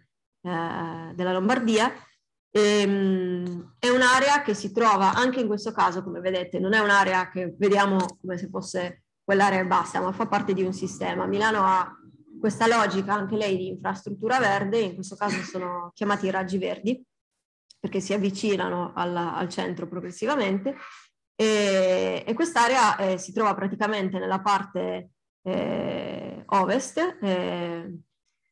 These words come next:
eh, un'area di trecentomila metri quadri, eh, un'area si chiama Calchita Eggi, e, diciamo, costituisce effettivamente un importante tassello di tutto questo sistema.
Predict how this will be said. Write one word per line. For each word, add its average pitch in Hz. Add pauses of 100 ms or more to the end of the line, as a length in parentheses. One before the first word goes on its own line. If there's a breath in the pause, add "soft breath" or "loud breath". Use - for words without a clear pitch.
(160)
eh, 170
un'area 214
di 196
trecentomila 214
metri 190
quadri, 180 (140)
eh, 170
un'area 190
si -
chiama 185
Calchita 202
Eggi, 170 (880)
e, 185
diciamo, 208
costituisce 262
effettivamente 208
un 190
importante 196
tassello 185 (260)
di 214
tutto 214
questo 185
sistema. 185